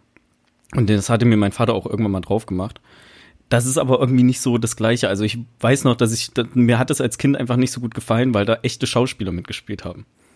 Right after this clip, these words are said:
So, ich wollte am liebsten einen Zeichentrick-Spider-Man-Film sehen. Und wenn ich diesen Film als acht,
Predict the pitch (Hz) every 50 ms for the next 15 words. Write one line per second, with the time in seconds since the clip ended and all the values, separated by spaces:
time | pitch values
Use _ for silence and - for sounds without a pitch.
0 | _ _ - 98 95 - 135 - 123 117 123 123 131 - 117 120 131 156 - -
1 | - 135 135 - - 123 110 - - 127 131 - 139 113 - 110 - - - 110
2 | 107 117 104 95 95 92 - 98 92 92 87 92 - - 104 98 110 107 110 -
3 | - - 160 160 165 147 - - 156 156 147 - - - - - - - _ _
4 | - - -